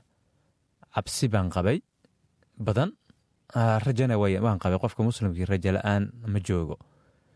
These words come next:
Beledka markaan tegay, eh, waxaan arkay isbeddel weyn oo ku dhacay markii la babar dhigo, markii igu dambeysay ee kun sagaal boqol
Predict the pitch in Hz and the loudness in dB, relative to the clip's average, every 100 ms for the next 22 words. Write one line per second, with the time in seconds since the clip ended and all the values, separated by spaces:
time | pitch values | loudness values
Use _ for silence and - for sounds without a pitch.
0 | _ _ _ _ - 113 139 - 123 - | _ _ _ _ -4 -2 0 0 -2 2
1 | 113 98 104 98 110 - _ _ - 117 | 0 0 0 0 0 -2 _ _ -10 -6
2 | 107 95 92 92 - _ 131 113 113 98 | -2 -2 -2 -4 -6 _ -4 -2 0 0
3 | 90 - 107 131 _ _ _ _ _ _ | -2 -2 -2 -2 _ _ _ _ _ _
4 | _ _ _ _ _ _ _ _ _ - | _ _ _ _ _ _ _ _ _ -8
5 | - 120 117 107 107 123 127 123 139 _ | -4 -2 0 2 2 2 2 -2 -4 _
6 | _ _ _ _ _ 120 104 135 110 90 | _ _ _ _ _ -2 0 0 0 0
7 | 90 110 120 117 120 104 104 123 117 107 | 0 0 -2 -2 0 0 0 0 0 2
8 | 98 104 143 110 - 113 113 113 98 98 | 2 2 0 -2 -4 -4 -2 0 2 0
9 | 92 107 98 - 107 - 98 98 92 87 | 0 0 0 -2 -4 -2 0 0 0 0
10 | 107 | 0